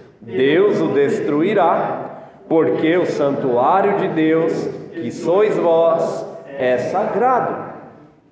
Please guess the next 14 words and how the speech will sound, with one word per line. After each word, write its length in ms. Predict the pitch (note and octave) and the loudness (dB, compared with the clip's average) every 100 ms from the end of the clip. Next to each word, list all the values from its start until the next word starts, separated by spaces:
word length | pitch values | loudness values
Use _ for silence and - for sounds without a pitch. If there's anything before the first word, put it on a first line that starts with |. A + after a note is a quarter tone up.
| _ _ _ _ _ _ _ _ _ G3+ F#3+ - _ _ _ _ _ _ | _ _ _ _ _ _ _ _ _ _ -20 -20 _ _ _ _ _ _
Quem 300 | C#4 D4+ C4+ | -2 0 2
é 140 | A#3 | 2
o 100 | G#3 | 0
santuário 920 | D3 - F3 D3 F#3 D3+ C#3+ C3 A2+ G#2+ | -2 -4 -6 -4 -2 0 0 -2 -4 -8
de 120 | A#2 | -8
Deus? 540 | G2+ G2 G2+ - - - _ _ _ _ _ - | -8 -8 -10 -18 -20 -20 _ _ _ _ _ -6
É 100 | A3 | -2
evidente 520 | A#3 E3+ A#3+ C#4+ - | 0 0 0 0 -2
que 100 | - | -8
quando 220 | - G3+ G3 | -4 0 2
olhamos 460 | E3+ F3+ F3+ D#3+ | 2 2 2 0
para, 640 | - D3+ D3 - - - - - - | 0 0 2 0 -8 -14 -18 -20 -10
para 140 | - C3+ | -4 -2
Apocalipse, 1000 | C#3 C3+ E3 D#3+ C3 A#3 - - B2+ | -2 0 0 2 0 0 -2 -8 -12